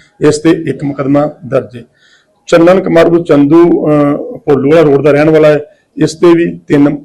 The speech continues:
ਮੁਕੱਦਮੇ ਦਰਜ ਨੇ, ਜਿਹਦੇ ਵਿੱਚ ਐਨ ਡੀ ਦੇ ਤੇ ਦੂਸਰੇ ਆਈ ਪੀ ਸੀ ਦੇ ਵੀ ਸੀ। ਇਹ ਪੰਜਵਾਂ ਦੇ ਚ, ਅਹ, ਮੀਨਾ ਦੇਵੀ,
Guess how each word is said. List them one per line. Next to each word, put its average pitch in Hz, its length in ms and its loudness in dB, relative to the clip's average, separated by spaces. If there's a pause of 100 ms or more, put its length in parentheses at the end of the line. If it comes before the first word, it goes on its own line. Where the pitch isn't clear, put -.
ਮੁਕੱਦਮੇ 135 380 -4
ਦਰਜ 135 260 -4
ਨੇ, 143 240 -2 (220)
ਜਿਹਦੇ 139 260 -2
ਵਿੱਚ 139 240 -2
ਐਨ 127 300 -4
ਡੀ 139 140 0
ਦੇ 147 260 -2 (140)
ਤੇ 139 120 -4
ਦੂਸਰੇ 131 400 -10
ਆਈ 123 180 -6
ਪੀ 120 140 -14
ਸੀ 120 200 -20
ਦੇ 131 160 -14 (220)
ਵੀ 113 100 -20
ਸੀ। - 200 -20 (500)
ਇਹ 156 60 2
ਪੰਜਵਾਂ 170 380 2
ਦੇ 180 120 2
ਚ, 185 100 -2
ਅਹ, 160 440 0
ਮੀਨਾ 139 340 2
ਦੇਵੀ, 160 440 0